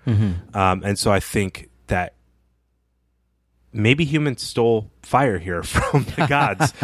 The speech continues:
Speaker 1: <laughs>
Speaker 2: uh, in that sense. And
Speaker 1: Yeah, and you
Speaker 2: that Garth's
Speaker 1: also
Speaker 2: people might have also been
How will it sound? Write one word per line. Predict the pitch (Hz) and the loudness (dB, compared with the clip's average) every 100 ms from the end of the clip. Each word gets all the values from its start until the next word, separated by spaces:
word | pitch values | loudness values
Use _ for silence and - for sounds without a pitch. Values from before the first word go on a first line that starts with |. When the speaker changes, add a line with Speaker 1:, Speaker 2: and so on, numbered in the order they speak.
| 117 - | -6 -8
Speaker 1:
<laughs> | - - | -16 -4
Speaker 2:
uh, | 117 107 104 | 0 2 2
in | 104 107 | 0 0
that | 104 95 | 0 -2
sense. | - 101 87 - - - - | -2 -2 -2 -6 -10 -10 0
And | 123 120 120 113 107 _ - - - - - - _ _ _ _ _ _ _ _ _ _ _ _ _ _ - - | 4 6 4 0 -8 _ -20 -20 -20 -20 -20 -20 _ _ _ _ _ _ _ _ _ _ _ _ _ _ -20 -6
Speaker 1:
Yeah, | 170 | -2
and | 165 | 0
you | 220 | 2
Speaker 2:
that | 220 | 2
Garth's | 170 214 | 2 2
Speaker 1:
also | 156 | 0
Speaker 2:
people | 160 - 170 | 0 0 0
might | 151 151 | 0 -2
have | 143 147 | -4 -2
also | 123 127 - 123 | 0 0 0 0
been | 104 104 104 110 | 0 0 -2 -6